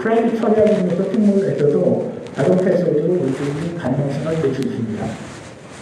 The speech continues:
자, 그러면, 예, 여기까지가 저희가 이제 패스워드 레셋, 삼백팔십이라고 하는 게 적용됐고,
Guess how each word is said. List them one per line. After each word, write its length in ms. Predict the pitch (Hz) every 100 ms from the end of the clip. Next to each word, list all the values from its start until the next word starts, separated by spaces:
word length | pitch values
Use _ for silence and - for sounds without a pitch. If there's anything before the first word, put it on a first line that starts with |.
| - - - - 82 - - 101 110 - - 107 - -
자, 240 | 160 156
그러면, 920 | 180 185 190 196 190 196 208 208 - -
예, 180 | 143 -
여기까지가 800 | - - 240 220 208 - 190 180
저희가 220 | 170 156
이제 200 | - - -
패스워드 360 | - 247 220
레셋, 640 | 185 - - - - 170 165
삼백팔십이라고 960 | 208 208 196 - 214 - 202 196 180
하는 180 | 180 165
게 80 | 160
적용됐고, 680 | 156 156 160 160 - -